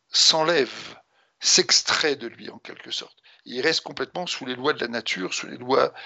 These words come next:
de sa propre nature, qui est, euh, une nature donc de ce, qui, qui consiste à se défaire. Mais sa partie parf-, sa, sa perfection, celle-là, elle est inaltérable. Qu'est-ce que ça signifie ? Ça signifie qu'en fait, quelle que soit finalement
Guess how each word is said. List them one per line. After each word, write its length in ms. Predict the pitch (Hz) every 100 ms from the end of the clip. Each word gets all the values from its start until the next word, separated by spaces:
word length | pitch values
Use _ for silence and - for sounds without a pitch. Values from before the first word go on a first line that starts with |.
| - _
de 80 | -
sa 240 | - - -
propre 320 | - - 131
nature, 440 | 120 - 170 - _ - - _ _
qui 100 | -
est, 260 | - - -
euh, 380 | 60 - - -
une 60 |
nature 320 | 64 - 147 120
donc 180 | 120
de 80 | 113
ce, 160 | - -
qui, 240 | - -
qui 140 | - -
consiste 380 | - - 80
à 40 | -
se 140 | -
défaire. 240 | 127 - 117
Mais 120 | 131
sa 180 | - 160
partie 380 | - - - 208
parf-, 340 | 160 - - -
sa, 260 | - - -
sa 180 | - -
perfection, 580 | 170 - 143 - 247 - - - -
celle-là, 300 | - 139 180
elle 160 | 147
est 40 | 147
inaltérable. 680 | 147 135 - 123 110 - - _ _ _ -
Qu'est-ce 160 | 170 -
que 80 | 147
ça 120 | 131
signifie ? 460 | - - - - - - - -
Ça 160 | - 135
signifie 340 | - 175 117
qu'en 180 | 110 170
fait, 300 | - 143 - -
quelle 160 | 113
que 100 | -
soit 280 | - - -
finalement 640 | - - - 71 69 147